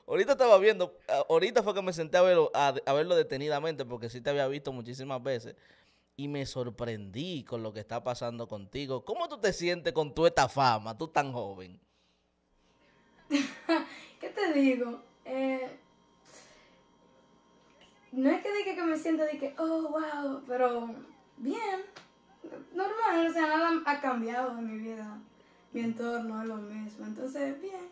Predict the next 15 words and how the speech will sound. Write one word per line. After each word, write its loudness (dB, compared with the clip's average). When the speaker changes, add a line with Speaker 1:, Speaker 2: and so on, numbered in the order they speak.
Speaker 2:
normal. -12
Speaker 1:
Sí, -6
no -4
ha -4
cambiado 4
porque 0
obviamente 0
ser -4
famoso 0
por 0
Instagram 0
y, -6
<laughs> 0
y -6
tener 6